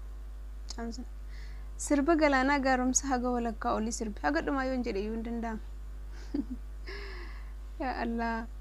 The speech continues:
Dhugumaan ji-, new generation nama jechisiisa. Ijoollee gidduu kana social media irratti, aa,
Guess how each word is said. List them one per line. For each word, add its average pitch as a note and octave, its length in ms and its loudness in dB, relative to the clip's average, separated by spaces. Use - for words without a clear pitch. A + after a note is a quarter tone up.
Dhugumaan C4 420 4
ji-, A3 140 -2
new A#3+ 260 2
generation A3 640 2
nama A3 200 0
jechisiisa. G#3+ 580 -4
Ijoollee G3+ 840 -2
gidduu G3+ 320 -6
kana A3+ 200 0
social G#3+ 360 -2
media G#3+ 320 -2
irratti, A3 360 -4
aa, - 720 0